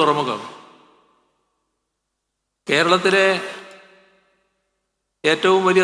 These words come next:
തുറമുഖം എന്നതല്ല വിഴിഞ്ഞത്തിൻ്റെ പ്രത്യേകത. രാജ്യത്തെ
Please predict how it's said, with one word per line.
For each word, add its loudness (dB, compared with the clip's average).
തുറമുഖം -2
എന്നതല്ല -2
വിഴിഞ്ഞത്തിൻ്റെ -4
പ്രത്യേകത. -8
രാജ്യത്തെ 0